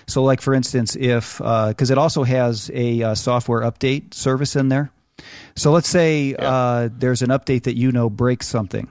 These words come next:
Speaker 1: Uh, what you can do, if you have all your Macs pointed to your server for updates, you could turn that update off so that that update doesn't get pushed and people don't download it on their machines, and then you gotta go fix it.
Speaker 2: Yeah, but the actual update process would be them,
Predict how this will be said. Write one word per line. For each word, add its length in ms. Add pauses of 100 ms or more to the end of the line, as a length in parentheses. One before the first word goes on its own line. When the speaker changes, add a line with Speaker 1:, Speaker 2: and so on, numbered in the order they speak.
(880)
Speaker 1:
Uh, 240
what 200
you 100
can 140
do, 180
if 140
you 80
have 180
all 140
your 140
Macs 340
pointed 400
to 100
your 160
server 400
for 140
updates, 600
you 200
could 220
turn 280
that 160
update 320
off 260
so 200
that 160
that 160
update 340
doesn't 280
get 160
pushed 280
and 80
people 220
don't 320
download 400
it 80
on 100
their 100
machines, 460
and 80
then 80
you 80
gotta 160
go 140
fix 280
it. 120 (640)
Speaker 2:
Yeah, 120
but 180
the 100
actual 360
update 260
process 400
would 160
be 120
them, 520